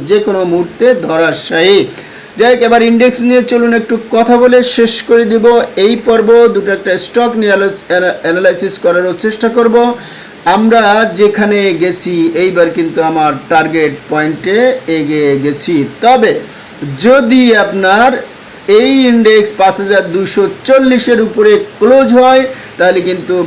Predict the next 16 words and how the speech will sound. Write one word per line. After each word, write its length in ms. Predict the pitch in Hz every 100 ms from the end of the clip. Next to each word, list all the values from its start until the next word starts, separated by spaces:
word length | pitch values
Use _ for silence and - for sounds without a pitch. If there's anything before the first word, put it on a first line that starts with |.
| 147
বিশাল 680 | 196 - 202 196 185 175 175
সুখবর 580 | - 170 175 165 165 160
অপেক্ষা 680 | 151 165 - - - 160 147
করছে। 520 | 160 160 - - 185 151
তার 140 | 151 151
মানে 360 | 165 196 254 262 - - -
লেনদেন 460 | 214 254 247 254 240
তো 80 | 247
হাজার 360 | 233 226 240 226
কোটি 320 | 233 233 226 220
হবেই, 460 | 240 247 269 262 240
সাথে 280 | 240 220 208
সাথে 400 | 214 214 214 208 - -
ছুটে 420 | 233 233 214 220 220
চলবে 360 | - 240 226 226
হলো 200 | 220 214